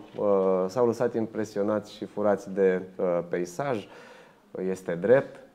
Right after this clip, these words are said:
că trebuie foarte multe lucruri făcute acolo sus pentru a face, într-adevăr, ca acest obiectiv să fie, uh, viabil și să, uh, generezi mai multe activități economice sus pe vârful Cozla.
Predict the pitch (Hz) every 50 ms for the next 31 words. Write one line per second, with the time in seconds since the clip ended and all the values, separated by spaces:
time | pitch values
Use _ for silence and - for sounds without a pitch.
0 | _ _ - - - 92 92 92 90 90 - 139 135 113 - 107 101 101 92 -
1 | 92 90 95 95 - 107 98 - - 95 - 101 95 98 92 90 - 90 87 87
2 | 85 - 131 123 - - 123 107 - 95 90 87 - 110 110 - - 104 95 -
3 | 90 87 82 87 85 85 98 101 101 101 - - - 87 85 - 113 107 - -
4 | 98 90 85 85 85 - - 139 139 127 - - 110 101 - - 120 117 117 113
5 | 110 110 - - - - - - - 98 98 98 95 95 87 - 92 90 98 95
6 | 92 92 95 98 107 131 147 151 151 151 - - - 151 147 147 - - 101 98
7 | 104 117 127 131 131 - - - - - - - _ _ - - 117 120 120 117
8 | 117 117 113 113 110 110 110 143 156 139 110 98 90 95 107 123 139 143 139 135
9 | 135 - - 127 127 127 131 135 143 143 147 - - - 131 131 123 - - 107
10 | - - 101 90 98 - - 120 117 - 110 - - 95 87 85 82 82 82 85
11 | 78 - - 101 110 123 135 139 139 - - - - 101 110 110 - - 127 123
12 | 120 135 131 131 - 139 135 - 139 123 107 82 85 82 78